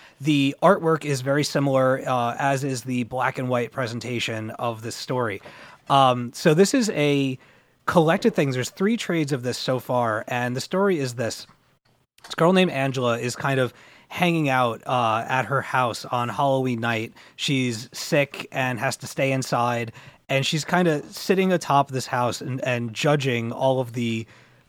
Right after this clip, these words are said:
uh, like, costumes that come by her house. So she's sitting at the, at the window, and she's like, "Lame, <laughs> just wrong." She's like, "Oh man, just no." The guy comes in a Pikachu costume.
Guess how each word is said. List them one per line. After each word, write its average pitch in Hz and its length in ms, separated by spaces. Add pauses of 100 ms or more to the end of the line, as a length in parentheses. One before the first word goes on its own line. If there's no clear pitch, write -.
uh, 113 440 (480)
like, 127 160
costumes 127 640
that 113 260
come 127 220
by 113 180
her 107 120
house. 107 280 (280)
So 156 160
she's 170 180
sitting 175 300
at 139 100
the, 120 400 (160)
at 131 160
the 120 300
window, 120 320
and 104 80
she's 123 120
like, 110 160
"Lame, 117 520 (120)
<laughs> - 600
just 185 300
wrong." 120 400 (300)
She's - 120
like, 143 240
"Oh 147 180
man, 135 340
just 143 280
no." 127 380
The 117 80
guy 127 200
comes 123 280
in 113 100
a 107 140
Pikachu 123 440
costume. 113 460